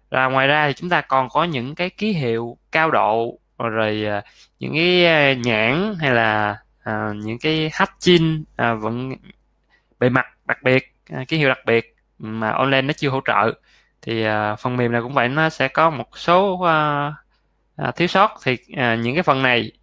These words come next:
thì chúng ta sẽ tạo ra và lưu lại, à, trong, à, à, gọi là label, à, wizard. Đó là những cái, à, à, bảng, gọi, các bạn có thể gọi đó là thư viện cho những lần sau.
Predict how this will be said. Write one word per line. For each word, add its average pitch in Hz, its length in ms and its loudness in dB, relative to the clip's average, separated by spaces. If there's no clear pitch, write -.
thì 117 140 -6
chúng 175 160 -6
ta 143 220 2
sẽ 117 260 -2
tạo 110 460 2
ra 135 260 2
và 117 140 2
lưu 147 240 0
lại, 107 380 2
à, 110 440 -6
trong, 131 280 -4
à, 117 500 -2
à, 113 320 -8
gọi 113 140 -6
là 107 320 -2
label, 127 340 4
à, 123 200 2
wizard. 127 380 2
Đó 131 120 2
là 127 140 4
những 113 260 -6
cái, 143 240 -2
à, 120 340 -2
à, 113 240 -10
bảng, 113 360 -2
gọi, 113 200 -2
các 151 120 2
bạn 117 240 0
có 147 80 -6
thể 131 140 0
gọi 110 160 4
đó 127 100 4
là 104 460 2
thư 147 100 -2
viện 113 240 0
cho 131 100 -2
những 131 200 0
lần 127 100 0
sau. 131 340 0